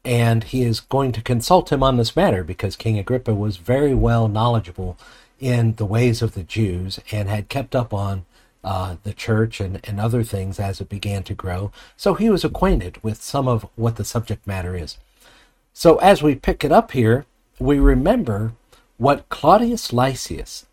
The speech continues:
the tribune from Jerusalem, said in his letter, uh, as he was first sent down to Felix, who was at Caesarea.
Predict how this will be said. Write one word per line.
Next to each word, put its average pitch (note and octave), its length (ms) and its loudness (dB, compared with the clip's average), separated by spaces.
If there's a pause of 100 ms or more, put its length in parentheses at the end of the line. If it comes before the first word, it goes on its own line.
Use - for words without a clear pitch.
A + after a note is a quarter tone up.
(140)
the G#2 400 -2 (240)
tribune E2+ 640 -4 (140)
from A#2 300 0
Jerusalem, G2+ 720 -2 (320)
said D#3+ 420 0
in C#3+ 260 -8
his C3+ 340 -8
letter, F#2+ 460 -2 (420)
uh, G#2 280 -2
as G#2 280 -4
he A2 120 -2
was G2+ 160 -4
first - 320 -2
sent B2 240 -2
down A2+ 340 2
to G2 360 -6
Felix, A#2+ 560 -2
who G#2 120 -6
was F2+ 180 -6
at - 120 -8
Caesarea. F#2 640 -4